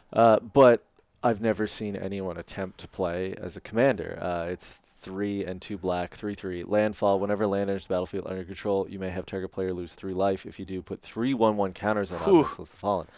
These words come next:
Speaker 1: The problem is just black landfall just doesn't have support.
Speaker 2: Yeah, it's not, it's not real.
Speaker 1: You can put in, like, the Liliana to tutor for it. Um, you can put in, for a land, but then you have to play it. You can put in, like,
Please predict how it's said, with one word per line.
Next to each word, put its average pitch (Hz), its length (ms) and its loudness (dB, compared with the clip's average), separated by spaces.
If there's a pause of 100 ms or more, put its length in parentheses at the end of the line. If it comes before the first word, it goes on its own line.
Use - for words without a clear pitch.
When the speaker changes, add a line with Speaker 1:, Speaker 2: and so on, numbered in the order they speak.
(340)
Speaker 1:
The 120 100 0
problem 131 360 6
is 120 80 -2
just 107 260 -8
black 101 420 4
landfall 95 680 0
just - 200 -14
doesn't 95 440 -2 (160)
have 87 520 -4 (260)
support. - 140 -4
Speaker 2:
Yeah, 123 160 6 (100)
it's 196 80 6
not, 135 200 2
it's - 120 -8
not 113 160 -2
real. 107 240 -8 (100)
Speaker 1:
You 117 140 0
can 123 140 -2
put 113 200 4
in, 110 120 6
like, 107 160 -2
the 101 100 2
Liliana 98 640 2
to 90 80 -12
tutor 104 360 -2
for 92 340 -4
it. 85 260 -6 (380)
Um, 90 240 -8
you 101 120 -4
can 107 160 -6
put 101 300 0
in, 95 340 -6
for - 280 -4
a 90 60 0
land, 87 320 -2
but - 80 -16
then 90 80 -8
you 87 60 -6
have 82 60 -8
to - 80 -18
play 104 300 4
it. 95 100 -2
You 101 100 -10
can 98 120 -16
put 110 200 0
in, 104 140 0
like, 90 300 -4